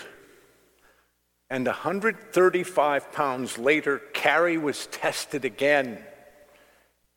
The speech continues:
and she was found to be a perfect match to donate a kidney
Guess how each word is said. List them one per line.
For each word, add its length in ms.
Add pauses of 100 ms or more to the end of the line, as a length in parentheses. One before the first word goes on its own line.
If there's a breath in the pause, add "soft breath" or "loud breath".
(460)
and 120
she 220
was 220
found 640
to 140
be 520
a 100 (180)
perfect 760
match 840 (1160)
to 120
donate 600
a 60
kidney 580